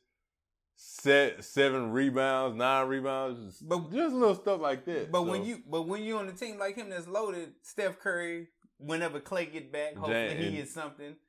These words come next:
Speaker 2: Uh,
Speaker 1: James Wiseman,
Speaker 2: that's what I'm saying,
Speaker 1: the
Speaker 2: like,
Speaker 1: balling, yeah.
Speaker 2: everybody that they have and, and the way that the organization drafts and or picks up free agents,
Speaker 1: Mm-hmm.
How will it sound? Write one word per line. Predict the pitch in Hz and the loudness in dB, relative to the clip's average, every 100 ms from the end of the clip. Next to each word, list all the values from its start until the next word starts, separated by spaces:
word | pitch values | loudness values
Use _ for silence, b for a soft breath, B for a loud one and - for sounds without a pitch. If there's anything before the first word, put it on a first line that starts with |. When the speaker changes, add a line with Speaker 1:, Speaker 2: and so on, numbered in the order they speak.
| _ _ - | _ _ -4
Speaker 2:
Uh, | 151 143 | -2 0
Speaker 1:
James | 117 120 123 107 | 2 2 2 2
Wiseman, | 110 120 220 | 4 6 6
Speaker 2:
that's | 226 | 2
what | - | 0
I'm | 202 | -2
saying, | - 214 | -4 -2
Speaker 1:
the | |
Speaker 2:
like, | 180 117 | 2 4
Speaker 1:
balling, | 117 113 95 | 2 -2 -6
yeah. | 95 92 87 | -4 -4 -2
Speaker 2:
everybody | 208 208 196 196 196 190 175 | 0 0 0 2 2 0 -4
that | 160 165 | -6 -4
they | 170 | -4
have | 170 190 190 170 156 | -2 0 2 0 -4
and, | 147 | -8
and | 139 151 | -6 -6
the | 139 | -4
way | 147 175 | 0 0
that | 151 | 0
the | 160 | -2
organization | 156 156 147 143 156 151 143 127 120 | -2 -4 -6 -8 -10 -10 -12 -12 -10
drafts | 131 156 156 156 147 - | -4 -2 -2 -4 -6 -10
and | 147 147 135 | -8 -8 -6
or | 143 143 | -6 -6
picks | 139 - 151 160 | -6 -10 -10 -8
up | 143 - | -8 -8
free | 151 | -6
agents, | 156 175 170 127 | -4 -6 -8 -12
Speaker 1:
Mm-hmm. | - | -12